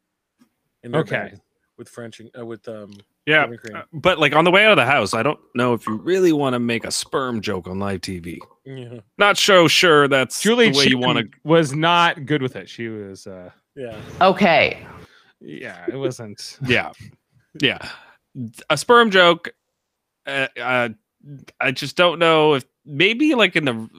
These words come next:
Speaker 3: like, in the show, but when Julie is on that stage on the other side of that door,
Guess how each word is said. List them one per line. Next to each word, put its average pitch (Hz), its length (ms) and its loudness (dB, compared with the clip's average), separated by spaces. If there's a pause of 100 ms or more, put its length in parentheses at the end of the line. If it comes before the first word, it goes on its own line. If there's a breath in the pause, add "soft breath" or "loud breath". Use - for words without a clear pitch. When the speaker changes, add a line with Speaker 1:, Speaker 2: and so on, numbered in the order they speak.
(360)
Speaker 3:
like, 127 200 -4
in 120 100 -2
the 110 80 -2
show, 135 260 0
but 131 160 -2
when 123 160 0
Julie 277 540 2
is 160 280 0
on 180 200 6
that 175 180 2
stage 117 580 2 (180 loud breath)
on 110 60 -8
the 127 100 0
other 160 120 2
side 147 240 2
of 123 80 0
that 113 200 0
door, 104 380 0